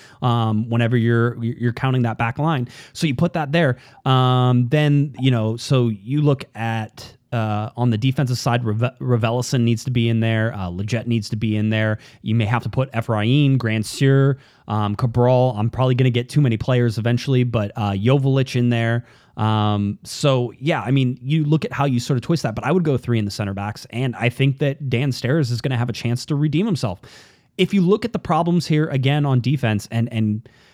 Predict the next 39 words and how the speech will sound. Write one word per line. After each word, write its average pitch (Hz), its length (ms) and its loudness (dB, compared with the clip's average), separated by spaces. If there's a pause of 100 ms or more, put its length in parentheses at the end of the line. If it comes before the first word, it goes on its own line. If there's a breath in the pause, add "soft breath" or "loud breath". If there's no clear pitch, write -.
(140 soft breath)
listen, 120 420 -2
I, - 140 -14 (300)
I 131 60 0
wanna 185 220 2
make 170 160 2
sure 143 180 2
I 120 40 4
get 110 140 2
it 98 60 -4
right 107 260 0
because 107 220 -2
somebody 123 200 2
in 117 40 2
the 110 80 0
Discord 107 340 -2
was 101 120 -4
actually 107 280 -4
asking 104 380 -4
for - 80 -10
the 98 80 -6
quotes 110 320 -4
on 104 140 -2
Greg 98 180 -2
Vanney 101 260 -2
saying, 110 280 -2
"Oh, 147 80 0
well, 123 180 0
we 113 80 0
have 110 160 0
three 117 240 -2
weeks 107 300 -2
and 104 100 -2
I'm 101 120 -2
gonna 98 120 -4
fix - 260 -8
the - 60 -14
defense." 101 400 -6
He 104 80 -8
goes, 104 240 -4